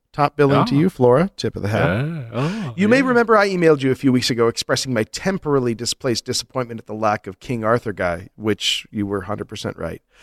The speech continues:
Speaker 1: Well, I've been continuing my death march through the Blurry Photos archives, which is exactly how I would describe it, <laughs> uh, at least those currently available on iTunes. Um, and I must say I was pleased to discover that he made an amusing appearance in the Morgellons episode.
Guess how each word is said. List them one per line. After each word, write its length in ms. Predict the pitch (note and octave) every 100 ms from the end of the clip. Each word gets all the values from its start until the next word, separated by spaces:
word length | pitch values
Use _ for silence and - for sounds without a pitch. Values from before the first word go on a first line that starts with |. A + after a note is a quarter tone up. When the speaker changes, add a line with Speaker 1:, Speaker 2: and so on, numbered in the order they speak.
| - -
Speaker 1:
Well, 100 | -
I've 140 | C3 C3
been 120 | C3+
continuing 600 | D3+ C3+ A3+ A#3+ G3 E3
my 140 | C#3
death 260 | A#2+ C#3+ -
march 300 | C3 C3 -
through 80 | B2
the 80 | A2+
Blurry 280 | B2 B2
Photos 300 | A#2 B2 A2+
archives, 440 | A2 G#2+ - C3 C#3+
which 140 | B2+
is 100 | -
exactly 440 | E2+ - F2+ - A2
how 140 | G#2
I 100 | F2+
would 120 | F2+
describe 380 | F2 - - E2+
it, 120 | D#3 _ _ -
<laughs> 260 | - -
uh, 260 | C#3+ B2+ B2+
at 100 | E3
least 280 | D3 C#3+ -
those 220 | D3 C#3 -
currently 340 | E3 C3+ B2+
available 300 | A#2 A2+ G#2
on 120 | G2
iTunes. 680 | A2+ D#3 - G#2+ G2+ A#2 - _ _ _ _ _ _
Um, 460 | A#2 G#2 G2 G2+ -
and 100 | A#2+
I 60 | A#2
must 180 | D#3
say 80 | -
I 40 | C#3
was 100 | C3
pleased 320 | - A3 F3
to 60 | D#3
discover 400 | - D#3+ C#3 C3
that 220 | B2 A#2
he 120 | C#3
made 300 | C3+ B2+ E3
an 100 | C3+
amusing 340 | B2 B2+ B2
appearance 380 | A#2 - A2+ G#2
in 60 | G#2+
the 80 | G#2
Morgellons 520 | G2+ G#2 E3+ D3 A2
episode. 520 | F#2+ - - F2